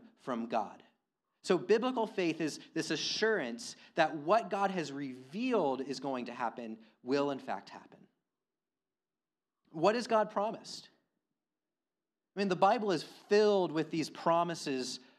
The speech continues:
from God. He has promised that, uh, he will comfort the weak. He, he promises that he will give rest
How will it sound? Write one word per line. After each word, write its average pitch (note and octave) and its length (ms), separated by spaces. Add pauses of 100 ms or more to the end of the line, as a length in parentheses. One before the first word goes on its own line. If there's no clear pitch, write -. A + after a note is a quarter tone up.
(140)
from B2 220
God. A2+ 300 (1300)
He F#3 160
has E3+ 180
promised F3 640
that, E3 280 (300)
uh, D#3 80 (120)
he E3+ 220
will E3+ 140
comfort F3 760
the D3 100
weak. F3+ 400 (1500)
He, F#3 220
he D#3 140
promises F3+ 520
that D3+ 120
he D#3+ 100
will D#3+ 140
give C#3+ 200 (160)
rest D3 540